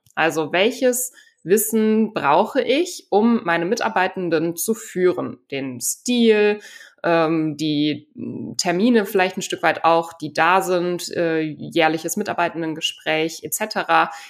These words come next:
Wie gehe ich denn mit den Menschen um? Auf der anderen Seite aber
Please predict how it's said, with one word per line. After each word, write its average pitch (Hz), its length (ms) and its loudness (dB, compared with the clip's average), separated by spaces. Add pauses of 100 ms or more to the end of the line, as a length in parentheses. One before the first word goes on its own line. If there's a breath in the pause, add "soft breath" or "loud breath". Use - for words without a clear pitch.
(100)
Wie 185 180 -4
gehe 240 240 0
ich 208 240 -2
denn 190 380 -2
mit 170 320 -6 (200)
den 165 300 -2
Menschen 156 580 -4 (120)
um? 226 320 2 (960 loud breath)
Auf - 120 2
der 233 140 4
anderen 277 260 4
Seite 269 320 2
aber 214 400 4